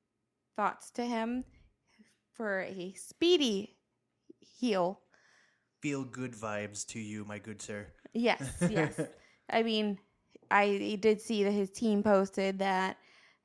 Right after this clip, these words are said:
Speaker 1: uh, his surgery went well and they were expecting a, a good recovery. So I can't wait to, to see him on the screen again and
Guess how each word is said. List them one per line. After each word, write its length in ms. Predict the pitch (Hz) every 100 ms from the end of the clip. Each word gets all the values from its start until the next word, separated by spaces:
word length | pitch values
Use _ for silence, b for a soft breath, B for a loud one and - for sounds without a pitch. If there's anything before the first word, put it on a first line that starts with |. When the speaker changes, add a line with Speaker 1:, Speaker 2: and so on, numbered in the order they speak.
| _ 208
Speaker 1:
uh, 260 | 196 185
his 160 | 202 196
surgery 360 | 208 196 202
went 180 | 196 196
well 420 | 226 226 208 208
and 420 | 202 190 180 185 - -
they 100 | 185
were 60 |
expecting 480 | 185 - 196 - 180
a, 200 | 180 180 -
a 80 | 180
good 220 | 196 180
recovery. 800 | 180 - 226 208 202 196 190 190 b b b _
So 380 | 190 180 175 180 _ _ _ - - - _ b b b _ _ _ _
I 720 | 220 208 208 214 214 214 214 214
can't 280 | - 214 -
wait 260 | 220 - -
to, 120 | 214 - -
to 360 | 247 233 226 233
see 200 | 240 247
him 400 | 247 254 247 226
on 200 | - 240
the 80 | 254
screen 300 | - 262 320
again 500 | 262 202 202 226 254 _ _ _ _ _ -
and 460 | 196 196 196 202